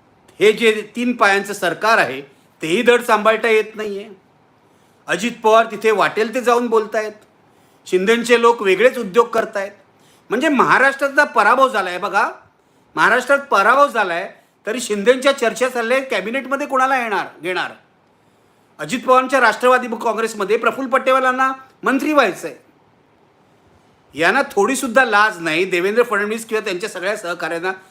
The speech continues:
थोडीसुद्धा लाज असती, तरी त्यांनी मोदींना सांगितलं असतं, "आम्हाला आत्ता मंत्रिपद नको." कालच झालंय ना पराभव, प्रायश्चित्त तर करा. पण केवळ तीन महिने उरलेले आहेत महाराष्ट्रात,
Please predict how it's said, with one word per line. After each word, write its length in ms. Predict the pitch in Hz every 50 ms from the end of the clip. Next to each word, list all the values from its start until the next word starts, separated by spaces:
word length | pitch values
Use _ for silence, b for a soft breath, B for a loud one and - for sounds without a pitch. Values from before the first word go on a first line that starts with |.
| b b b b b _
थोडीसुद्धा 560 | - 170 185 208 247 247 247 254 240 226 277
लाज 280 | 269 254 240 233 220 208
असती, 240 | 190 - - 190 190 185
तरी 140 | 214 196 214
त्यांनी 220 | 190 214 202 214
मोदींना 360 | 208 190 185 175 185 185 190
सांगितलं 360 | 185 180 165 160 160 147 156 151
असतं, 260 | 143 - - 185 202 196 b b b b b b
"आम्हाला 480 | 151 151 160 180 196 208 208 208 208 214
आत्ता 580 | 226 220 175 165 170 - - - 202 202 202
मंत्रिपद 560 | 196 190 175 160 156 175 175 170 170 190 160
नको." 340 | 160 175 190 190 - 208 175 139 - _ _ _ _ _ _ _ _ _ - -
कालच 240 | 185 214 240 277
झालंय 280 | 247 208 240 233 254 269
ना 80 | 285 320
पराभव, 400 | 320 302 277 277 294 285 277 262
प्रायश्चित्त 480 | - 208 - 208 220 220 226 196 214 262 247
तर 40 | 277
करा. 260 | 262 277 285 339 302 - - - _ _ _ _ _ _ _ _ _ _ _ _ _ _ _ _ _ _ _ -
पण 180 | 233 262 285 277
केवळ 440 | - - 226 208 208 226 269 285 285 - -
तीन 220 | - 302 311 311 285
महिने 680 | 254 247 240 233 226 226 214 214 226 202 - - _ _ _ -
उरलेले 380 | 170 175 185 208 233 254 254 247
आहेत 160 | 233 - -
महाराष्ट्रात, 580 | 185 165 165 165 165 151 - - 151 135 143